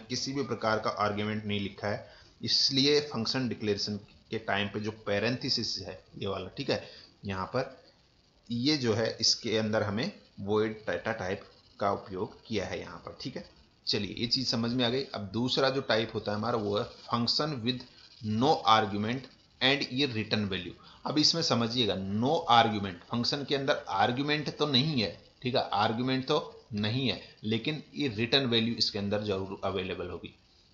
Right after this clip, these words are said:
तो यहाँ पर हम क्या होंगे, return value यहाँ पर available है। इसका मतलब यहाँ पर देखिएगा, इस तरह के function के अंदर जो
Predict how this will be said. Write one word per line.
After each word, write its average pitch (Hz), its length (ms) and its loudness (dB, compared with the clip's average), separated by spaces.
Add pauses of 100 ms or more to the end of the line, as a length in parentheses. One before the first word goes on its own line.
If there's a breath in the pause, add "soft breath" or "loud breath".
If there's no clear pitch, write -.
(140)
तो 127 60 2
यहाँ 107 420 2
पर 160 120 4
हम 117 240 0
क्या 113 160 0
होंगे, 95 260 -4 (100)
return 110 300 0
value 123 280 2
यहाँ 101 180 2
पर 110 140 -2 (100)
available 101 480 -2
है। 117 160 -6 (340 loud breath)
इसका 139 380 2
मतलब 98 560 -2
यहाँ 113 240 -4 (120)
पर 123 160 0
देखिएगा, 95 520 -8 (440 loud breath)
इस - 240 0
तरह 135 180 4
के 139 200 -2
function 110 440 -2
के - 140 -4
अंदर 107 360 -2
जो 123 100 -6